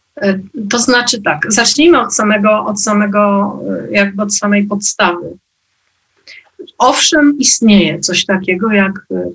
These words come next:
talent przedsiębiorczy, czy umiejętności przedsiębiorcze. I można do tego na różny sposób podchodzić. Można to wspierać, rozwijać, można,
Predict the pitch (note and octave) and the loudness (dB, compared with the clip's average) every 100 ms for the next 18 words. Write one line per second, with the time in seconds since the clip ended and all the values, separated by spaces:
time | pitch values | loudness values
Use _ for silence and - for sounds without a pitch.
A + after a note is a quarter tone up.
0 | F#3+ _ - G3+ - _ _ - G3+ G3+ | -14 _ -14 -14 -16 _ _ -2 2 2
1 | G3 F#3+ - - _ - A3 F#3+ - F#3 | 2 -2 -6 -16 _ -4 -2 0 0 -2
2 | F3+ D#3 D#3 - - - G3 G3+ G3+ _ | -2 -4 -6 -16 -6 0 0 0 -6 _
3 | _ A3 A3 G#3 E3+ G3+ A3 G3+ G3+ G3+ | _ 0 2 2 0 0 -2 -4 -2 -2
4 | G3+ F#3+ F3 - - G#3 G3 _ - A3 | -2 0 0 -2 -8 -10 -12 _ -4 -4
5 | - B3+ C4 B3+ A#3+ A#3 A3+ A#3 A#3 A3+ | 0 2 2 2 0 -2 -2 0 0 0
6 | A3 G#3 G#3 G3+ G3+ F#3+ F#3+ - E3+ A3+ | -2 -2 -2 -2 -4 -6 -4 -4 -2 0
7 | C4 B3+ A3 - B3 A#3+ G#3+ G3+ A3 G3+ | 2 0 0 -2 0 2 2 0 -2 0
8 | G3 G#3 F#3 F3+ - G3 F#3+ F3+ | 2 2 2 0 -2 -2 2 0